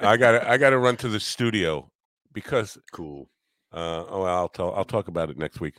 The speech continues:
Speaker 1: But yeah, join me next week. If you're
Speaker 2: Yeah.
Speaker 1: doing nothing, I'll be around all, uh, even Thanksgiving morning. I'm gonna be doing
Speaker 2: Sure.
Speaker 1: a show. So if anybody's doing nothing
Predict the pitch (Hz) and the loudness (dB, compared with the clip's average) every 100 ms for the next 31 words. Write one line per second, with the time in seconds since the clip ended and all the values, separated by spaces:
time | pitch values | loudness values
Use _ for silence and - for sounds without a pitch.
0 | - 202 208 170 202 220 196 180 170 175 | -10 0 0 2 2 2 0 0 -2 -2
1 | 170 147 131 143 180 165 160 160 151 151 | -2 -2 -4 0 2 2 0 2 2 2
2 | 160 156 151 151 147 151 151 151 135 143 | 2 2 2 4 6 6 6 2 -6 -2
3 | 139 139 139 165 156 135 147 156 - 156 | 0 0 -2 -4 -4 -2 -2 -2 -4 -2
4 | 131 127 170 127 107 107 107 101 127 120 | -2 0 0 -2 -2 -4 -6 -4 -2 -4
5 | 113 139 123 95 104 98 95 110 113 117 | -6 -4 -4 -4 -4 -4 -4 -6 -4 -4
6 | 104 92 110 104 101 101 92 98 95 | -6 -6 -6 -4 -4 -8 -8 -12 -12